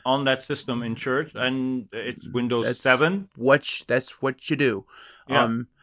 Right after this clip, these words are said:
Speaker 2: ensure that it doesn't have access to the internet if you're worried about
Speaker 1: Uh,
Speaker 2: security or whatever.
Speaker 1: exactly.
Speaker 2: And just move, move on with your day. Okay, guys, let's go ahead and move on to the last one, 'cause I have a feeling we're gonna be talking about this last one for a bit,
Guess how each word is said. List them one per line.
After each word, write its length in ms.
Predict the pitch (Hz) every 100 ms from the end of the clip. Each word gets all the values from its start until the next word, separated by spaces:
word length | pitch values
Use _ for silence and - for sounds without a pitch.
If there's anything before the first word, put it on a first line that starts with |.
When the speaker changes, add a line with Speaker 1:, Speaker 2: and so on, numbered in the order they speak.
| -
Speaker 2:
ensure 320 | 131 - 156
that 140 | 143
it 80 | 139
doesn't 240 | 135 127 135
have 220 | 135 131
access 560 | 131 135 - 135 -
to 520 | - - 131 123 120 117 -
the 160 | - 127
internet 380 | 131 135 147 139
if 180 | 131
you're 120 | 131 123
worried 240 | 131 131
about 160 | 131 135
Speaker 1:
Uh, 60 |
Speaker 2:
security 520 | 135 - 139 139 156
or 80 | 156
whatever. 480 | 160 160 160 180 185 -
Speaker 1:
exactly. 440 | 151 139 131 107 127
Speaker 2:
And 200 | 127 120
just 480 | 123 - - - -
move, 360 | 123 127 131
move 300 | 131 131 127
on 220 | 135 139
with 160 | 139 135
your 100 | 135
day. 240 | 127 107 - - 151
Okay, 240 | 151 120
guys, 280 | 120 120 -
let's 200 | 147 -
go 80 | 185
ahead 140 | 180
and 100 | 151
move 160 | 151 143
on 180 | 139
to 60 | 135
the 100 | 123
last 320 | 123 127 -
one, 100 | 127
'cause 120 | 117
I 20 | 113
have 80 |
a 60 | 104
feeling 260 | - 127 123
we're 60 |
gonna 160 | 117 107
be 40 |
talking 320 | 123 120 120
about 220 | 117 110 113
this 200 | 113 -
last 260 | 113 113
one 120 | 113
for 340 | 107 - 113 107 - - - - - - - - - _ _
a 100 | 202
bit, 360 | 175 165 160 -